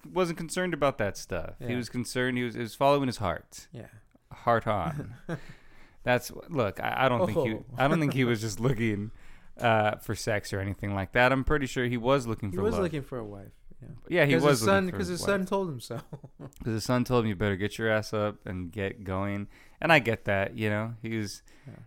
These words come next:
Speaker 1: he was looking kinda sad, you know. And then he started, got a little pep in his step once he started kind of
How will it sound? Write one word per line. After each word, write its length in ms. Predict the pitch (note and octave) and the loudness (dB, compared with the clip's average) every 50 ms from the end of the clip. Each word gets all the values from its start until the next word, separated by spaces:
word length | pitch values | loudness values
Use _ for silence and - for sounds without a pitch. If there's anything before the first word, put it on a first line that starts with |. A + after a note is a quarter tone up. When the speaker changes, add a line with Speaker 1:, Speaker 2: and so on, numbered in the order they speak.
| _ | _
Speaker 1:
he 100 | - D3 | -4 -2
was 100 | D3 C3+ | 0 0
looking 160 | C#3+ C3+ C3 | 0 0 0
kinda 240 | B2+ - B2+ A2 G#2+ | 0 0 0 0 0
sad, 480 | - - - A2+ A2 G#2+ G#2 G#2+ G#2 A#2 - - _ _ _ _ - | -2 -2 -2 0 2 2 2 0 0 -4 -8 -14 _ _ _ _ -8
you 100 | A#2 A2+ | -4 -4
know. 260 | A2 A2+ A#2 C3 C3+ - | -2 -2 -2 -4 -4 -4
And 120 | B2+ A#2+ | -2 0
then 100 | A#2 A#2+ | 0 0
he 60 | A#2+ | 0
started, 360 | A#2 - C#3 C3 B2 B2+ A#2+ | 0 2 2 2 2 2 2
got 160 | G2+ C#3 C3+ C#3 | 4 4 6 6
a 20 | |
little 180 | C#3 D3 C#3 - | 6 4 2 4
pep 240 | - E3+ G3 - | 2 2 2 0
in 80 | - D3+ | 0 -2
his 100 | C3+ A#2 | -2 -2
step 280 | - - A2 G#2 F#2+ G#2+ | -2 0 0 0 0 0
once 200 | G#2+ G#2 G2 - | -2 -2 -2 -2
he 120 | A#2+ A2+ | -4 -6
started 440 | - - B2 A#2 A2+ G#2 G2 - _ | -4 0 0 0 0 0 -4 -10 _
kind 220 | - B2 A#2 A2 G#2+ | -4 -2 -2 -2 -2
of 140 | G2+ F#2+ | -4 -6